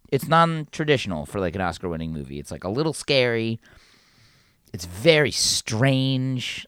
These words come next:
Like, I can see how people at the end would call it horror a bit. Um, it definitely doesn't have, like, the aftertaste of an Oscar film. Like, certainly not.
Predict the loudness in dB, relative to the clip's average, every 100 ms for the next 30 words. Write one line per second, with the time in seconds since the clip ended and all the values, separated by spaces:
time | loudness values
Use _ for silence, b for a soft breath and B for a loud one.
0 | _ 0 0 0 -8 _ _ _ _ _
1 | _ _ -2 -2 -2 2 4 2 2 0
2 | 2 2 2 2 2 0 -2 0 0 0
3 | 2 4 6 6 4 0 -6 _ _ _
4 | 0 4 4 0 _ _ _ _ -2 0
5 | 0 -4 -10 -20 b b 2 6 6 6
6 | 4 2 2 4 2 4 0 0 -6 _
7 | b b b b b b b b _ _
8 | _ _ _ _ -6 2 4 4 -2 -8
9 | -10 -10 -10 -10 -10 -10 -10 -12 -12 -14
10 | -16 -18 _ -6 -4 0 0 0 -6 -10
11 | -12